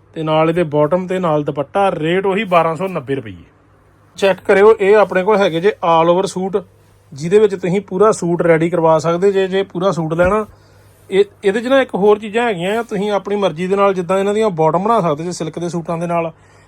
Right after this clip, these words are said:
ਇਹਦੀਆਂ ਸ਼ਰਟਾਂ ਬਣਾ ਸਕਦੇ ਜੇ, ਉਹ ਤੁਹਾਡੀ ਚੋਇਸ ਹੈ ਜੀ, ਉਹ ਤੁਹਾਡੀ ਡਿਮਾਂਡ 'ਤੇ ਆ, ਜਿੱਦਾਂ ਦਾ ਤੁਸੀਂ ਕਹੋਗੇ ਉੱਦਾਂ ਦਾ ਆਪਾਂ ਵੀ ਰੈਡੀ ਕਰ ਦਾਂਗੇ, ਤੁਸੀਂ ਆਪ ਵੀ ਰੈਡੀ ਕਰ ਸਕਦੇ ਜੇ। ਤੇ ਇਹ ਸੋਹਣਾ ਜਿਹਾ ਸੀ ਗ੍ਰੀਨ ਕਲਰ ਜੇ ਇਹਦਾ,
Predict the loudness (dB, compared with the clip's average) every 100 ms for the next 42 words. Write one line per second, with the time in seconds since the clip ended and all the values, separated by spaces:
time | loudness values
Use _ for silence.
0 | _ -10 -2 -2 0 0 2 2 0 0
1 | -2 -4 -6 -6 0 2 4 2 0 0
2 | 0 0 -4 -8 -10 -2 0 0 -4 -4
3 | -4 -4 -2 -2 -2 -4 -2 -2 -4 -4
4 | -4 -4 -6 -8 -8 -4 -4 -4 -8 -20
5 | _ -12 -4 2 6 8 6 4 2 2
6 | 2 0 2 2 2 2 0 0 -2 0
7 | -2 -4 -8 -14 -14 -16 -20 _ _ _
8 | _ _ -14 -8 -4 0 4 4 4 2
9 | -2 -2 -2 0 2 4 6 6 6 2